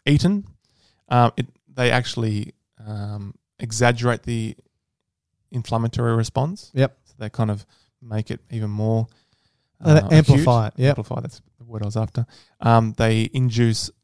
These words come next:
Speaker 1: um, cytolysis through M A C, which is membrane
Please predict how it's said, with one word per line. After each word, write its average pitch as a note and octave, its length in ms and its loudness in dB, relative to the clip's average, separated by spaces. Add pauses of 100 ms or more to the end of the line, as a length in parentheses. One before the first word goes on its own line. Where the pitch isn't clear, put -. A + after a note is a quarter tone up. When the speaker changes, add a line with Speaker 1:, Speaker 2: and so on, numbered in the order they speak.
(340)
Speaker 1:
um, G#2+ 240 -8
cytolysis A2+ 960 -2 (160)
through G#2+ 400 -4
M A2+ 140 -4
A G#2+ 140 -2
C, A2+ 380 -2
which A2 300 -8
is G#2+ 180 -8
membrane G#2+ 720 -6